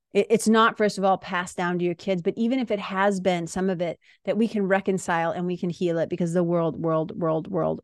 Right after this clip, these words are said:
really, really, really needs it. Okay. It's also not uncommon when you have a really tumultuous childhood and stuff like that, w-, we've talked about this a little bit, for trust to come up. Do you, right? If you, if you have a wound like that, um,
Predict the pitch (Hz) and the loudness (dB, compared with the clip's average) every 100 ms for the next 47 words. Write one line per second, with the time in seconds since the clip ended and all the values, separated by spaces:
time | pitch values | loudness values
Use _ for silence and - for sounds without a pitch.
0 | _ 185 180 170 170 - 170 170 165 170 | _ 2 4 4 0 -2 0 0 -2 -2
1 | 165 180 170 165 - _ - - _ - | -2 -4 -6 -6 -8 _ -20 -20 _ 0
2 | 202 - - 196 226 233 220 196 190 180 | 0 -2 -4 2 2 4 2 2 0 0
3 | 196 202 175 190 _ _ _ _ _ _ | 0 0 -2 -10 _ _ _ _ _ _
4 | _ 196 196 196 196 190 185 185 180 185 | _ -2 2 2 2 0 0 -2 -4 -4
5 | 185 175 190 180 - 165 180 185 175 185 | -4 -4 -6 -4 0 0 0 -4 -4 -6
6 | 175 180 175 170 190 - 220 - 190 185 | -4 -2 0 0 -2 0 0 2 0 0
7 | 180 170 - 170 170 165 175 - _ _ | -4 -4 -4 -4 -4 -4 -4 -6 _ _
8 | - 233 220 208 175 - 185 180 180 170 | 0 0 2 -2 -2 -4 -8 -6 -4 -6
9 | - 233 233 233 233 208 208 247 214 214 | -2 2 4 4 2 0 0 0 0 2
10 | 247 240 214 196 185 208 214 214 208 202 | 2 2 2 2 2 2 2 2 0 0
11 | 196 196 190 _ _ _ - 202 190 190 | 0 0 0 _ _ _ -2 2 2 0